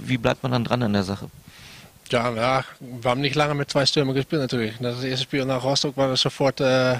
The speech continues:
Speaker 2: ja, zur Seite geschoben und, aber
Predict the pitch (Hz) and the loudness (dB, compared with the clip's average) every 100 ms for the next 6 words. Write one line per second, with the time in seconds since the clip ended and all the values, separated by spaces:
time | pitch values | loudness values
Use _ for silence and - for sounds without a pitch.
0 | - - 127 113 - - - - - - | -4 0 0 0 -10 -20 -16 -16 -8 0
1 | 135 139 147 131 143 139 143 117 110 - | 2 2 0 0 2 2 0 -2 -8 -10
2 | - - - - - - - 98 113 | -16 -14 -12 -14 -14 -12 -10 -6 -6